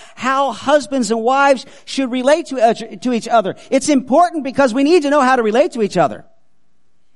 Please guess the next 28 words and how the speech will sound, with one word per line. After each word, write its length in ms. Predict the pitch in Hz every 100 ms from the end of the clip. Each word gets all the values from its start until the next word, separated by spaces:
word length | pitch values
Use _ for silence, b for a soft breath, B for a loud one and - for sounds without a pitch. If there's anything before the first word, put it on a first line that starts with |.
| -
and 120 | 220
to 80 | 233
live 260 | 247 320
a 160 | 277 233
life 480 | 226 247 294 247 165
of 160 | 190
fulfillment 640 | - 202 - 277 294 262 -
and 100 | 190
happiness 560 | 175 262 277 269 233 - b
with 300 | - 269 339 -
each 260 | 233 247 -
other. 460 | - 240 180 113 - - - _ - - - - - _ -
But 120 | 262
also, 480 | 277 339 330 294 247
it's 100 | 196
very 240 | 269 277
clear 340 | - 294 311
that 200 | 302 226
God 320 | 202 269 320 269
wants 220 | 277 254
it 100 | 247
to 60 |
be 120 | 247 269
an 60 |
example 560 | 247 170 277 320 262 294
to 100 | 285
the 120 | 269
world 800 | 254 294 320 285 190 143 117